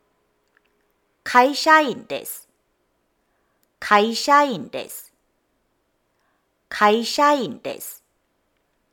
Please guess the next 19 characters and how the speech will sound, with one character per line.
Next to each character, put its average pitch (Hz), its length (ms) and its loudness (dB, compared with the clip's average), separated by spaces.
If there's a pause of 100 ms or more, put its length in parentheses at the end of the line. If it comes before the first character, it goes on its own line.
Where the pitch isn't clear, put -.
(1800)
会 175 320 -2
社 262 200 0
員 254 160 0
で 127 180 -6
す。 - 240 -18 (380)
我 156 160 -6
是 175 260 -4
公 170 240 -6
司 208 240 -12
职 147 240 -14
员。 151 420 -8 (2250)
学 190 240 4
生 285 380 0
で 147 160 -4
す。 - 240 -20 (1400)
学 185 220 2
生 233 340 2
で 185 220 -2
す。 - 260 -18